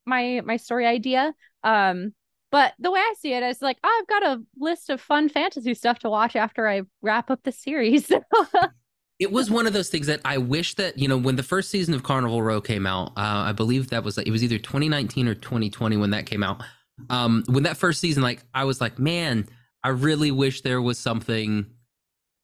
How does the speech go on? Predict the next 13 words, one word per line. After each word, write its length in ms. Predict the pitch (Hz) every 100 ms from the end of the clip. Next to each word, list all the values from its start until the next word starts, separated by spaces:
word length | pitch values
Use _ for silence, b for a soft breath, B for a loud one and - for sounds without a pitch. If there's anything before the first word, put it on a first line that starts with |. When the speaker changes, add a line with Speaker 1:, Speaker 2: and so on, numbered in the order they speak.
| _ _ -
Speaker 2:
else." 480 | 196 131 98 - 120
Like, 140 | 113
I, 60 | 117
I 240 | 123 123
wish 240 | 120 131
there 140 | - 135
was 160 | 123
something 300 | - 120 123
else 180 | 120 120
that 160 | 123 113
in 160 | 127
this, 280 | 123 117 -
like, 220 | 120 110